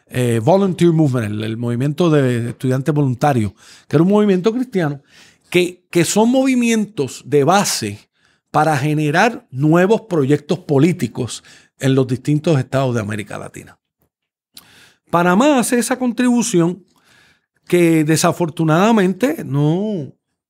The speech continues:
no se ha considerado. Eh, durante todo este año yo he estado muy pendiente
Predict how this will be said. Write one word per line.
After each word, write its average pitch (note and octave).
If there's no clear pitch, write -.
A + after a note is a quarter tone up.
no C#3
se -
ha F3
considerado. G3
Eh, C3+
durante D3
todo D3+
este F#3+
año D3+
yo C#3+
he -
estado E3
muy F3+
pendiente F3+